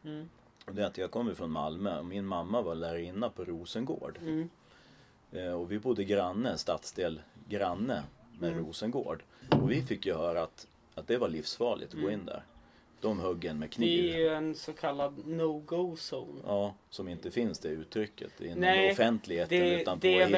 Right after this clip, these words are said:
Speaker 2: påhittat
Speaker 1: att,
Speaker 2: av ett
Speaker 1: eh,
Speaker 2: annat parti.
Speaker 1: det är väl, eh, alltså anledningen att no-go zone kom fram var ju att, eh, Katarina Janouch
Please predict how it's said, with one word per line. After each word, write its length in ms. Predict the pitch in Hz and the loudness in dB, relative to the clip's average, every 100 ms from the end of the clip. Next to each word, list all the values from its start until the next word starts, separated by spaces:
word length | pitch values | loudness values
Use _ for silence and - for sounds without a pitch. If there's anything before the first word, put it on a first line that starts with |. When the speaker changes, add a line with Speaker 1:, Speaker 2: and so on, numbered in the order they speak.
| 175 | 6
Speaker 2:
påhittat 100 | 175 | 4
Speaker 1:
att, 60 | 180 | 6
Speaker 2:
av 220 | 180 165 | 2 4
ett 280 | 175 165 160 | 6 6 6
Speaker 1:
eh, 60 | |
Speaker 2:
annat 280 | 87 98 95 | 4 0 -2
parti. 420 | - - 113 76 - | -4 -4 -4 -6 -8
Speaker 1:
det 460 | 170 160 175 165 165 | -6 0 2 4 2
är 60 | |
väl, 340 | 160 165 156 151 | 4 2 0 0
eh, 180 | 160 160 - | -2 -2 -6
alltså 280 | - 175 185 | 0 2 4
anledningen 680 | 170 185 160 170 208 226 220 | 4 4 2 0 -2 -4 -2
att 160 | 190 - | -2 -2
no-go 600 | 156 143 135 135 131 135 | -2 -2 -6 -6 -4 -4
zone 420 | - 135 135 139 - _ - - - - | -6 -6 -6 -8 -12 _ -20 -12 -4 -2
kom 160 | 165 160 | -2 -2
fram 640 | - 208 143 135 160 165 | 0 2 2 -2 -6 -6
var 200 | 151 147 | 0 2
ju 120 | 139 | 2
att, 480 | 139 135 _ - - - - _ _ | -2 -4 _ -16 -16 -16 -20 _ _
eh, 460 | - 147 131 127 131 - - - _ _ _ _ _ - | -14 -10 -8 -8 -10 -12 -16 -20 _ _ _ _ _ -10
Katarina 800 | 147 135 135 127 127 135 143 | -6 -6 -6 -8 -10 -12 -14
Janouch 680 | 147 175 240 165 - - - | -4 0 2 0 -6 -14 -18